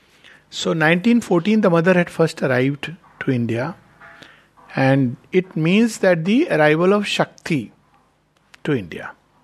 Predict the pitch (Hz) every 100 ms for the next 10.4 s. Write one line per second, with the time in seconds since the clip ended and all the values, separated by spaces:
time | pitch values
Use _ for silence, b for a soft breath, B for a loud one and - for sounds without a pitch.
0 | _ b b b b 180 170 190 220 220
1 | 196 196 196 175 175 190 - 165 160 165
2 | - 156 151 165 190 185 151 131 170 175
3 | 165 196 196 196 156 123 131 151 175 185
4 | 165 147 156 - - 139 143 147 135 -
5 | 156 131 - - - - - _ - -
6 | 87 - 160 160 B B B B 147 135
7 | 139 135 - 135 123 139 131 - b b
8 | b b b - - 135 117 92 95 -
9 | - - 214 262 170 156 165 160 143 156
10 | 143 131 -